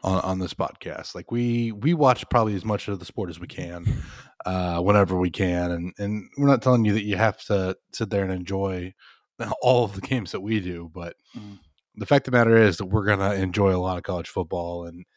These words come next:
Speaker 1: and that involves some of the games that, you know, others may turn their noses up at.
Speaker 2: Yeah.
Speaker 1: Uh, and like you said, I mean, Purdue, Northwestern,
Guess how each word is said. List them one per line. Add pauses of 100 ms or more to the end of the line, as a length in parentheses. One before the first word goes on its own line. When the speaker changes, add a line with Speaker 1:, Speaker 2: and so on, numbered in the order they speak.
(340)
Speaker 1:
and
that
involves
some
of
the
games
that, (320)
you
know,
others
may
turn
their
noses
up
at. (400)
Speaker 2:
Yeah.
Speaker 1:
Uh, (480)
and
like
you
said,
I
mean,
Purdue,
Northwestern,